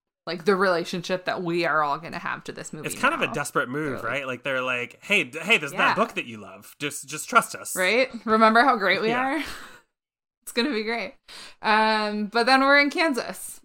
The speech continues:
Speaker 1: uh, on a sound sta-, uh, specifically on a sound stage looking like Kansas. Teenage Dorothy Gale, Ju-, as,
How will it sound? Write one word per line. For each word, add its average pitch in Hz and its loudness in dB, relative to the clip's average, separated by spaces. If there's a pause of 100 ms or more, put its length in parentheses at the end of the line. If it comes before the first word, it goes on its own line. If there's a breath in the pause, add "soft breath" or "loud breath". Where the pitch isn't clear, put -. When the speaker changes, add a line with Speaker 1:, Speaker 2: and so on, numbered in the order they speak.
Speaker 1:
uh, 190 -4
on 202 0
a 202 -6
sound 233 2
sta-, 196 -6
uh, 180 2
specifically 233 0
on 196 2
a 190 -4
sound 170 -4
stage 165 -8
looking 165 -10
like 160 -10
Kansas. 160 -10 (420)
Teenage 214 0
Dorothy 185 2
Gale, 165 -4 (220)
Ju-, 170 -8
as, 170 -10